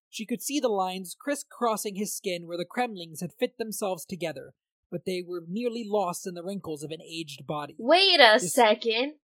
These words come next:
Speaker 1: What's
Speaker 2: Are
Speaker 1: up?
Speaker 2: you implying that every Kremling we've seen so far is part of this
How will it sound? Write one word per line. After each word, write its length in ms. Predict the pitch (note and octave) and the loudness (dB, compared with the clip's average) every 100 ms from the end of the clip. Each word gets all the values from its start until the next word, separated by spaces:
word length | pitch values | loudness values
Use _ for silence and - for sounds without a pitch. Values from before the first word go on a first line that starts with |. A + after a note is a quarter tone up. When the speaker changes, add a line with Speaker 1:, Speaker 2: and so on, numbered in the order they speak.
| _ _ _ _ _ _ _ _ _ _ | _ _ _ _ _ _ _ _ _ _
Speaker 1:
What's 180 | - E3 | -6 8
Speaker 2:
Are 60 | B3 | 8
Speaker 1:
up? 40 | C4+ | 8
Speaker 2:
you 140 | D#4 | 4
implying 800 | F4 E4 - A3 A3 A3+ A#3+ A#3 | 0 -2 -2 2 2 2 -6 -6
that 200 | A3 G#3+ - _ _ _ _ _ _ _ _ | 2 2 2 _ _ _ _ _ _ _ _
every 520 | G3+ G#3 G3 G#3+ B3 A3+ | 4 4 4 -6 -6 -6
Kremling 680 | - G#3+ G3+ G#3 G#3 G#3 | -4 -2 -2 -6 -12 -12
we've 240 | G#3+ G3 - | -16 -16 -14
seen 340 | - F#3+ G3 | -16 -16 -14
so 220 | G3+ F#3+ | -8 -8
far 380 | F#3 F3+ F3 F#3 | -8 -12 -10 -10
is 160 | F#3 F3 | -12 -14
part 260 | - F3 | -8 -8
of 100 | F3+ | -8
this 220 | F3 F3 | -12 -14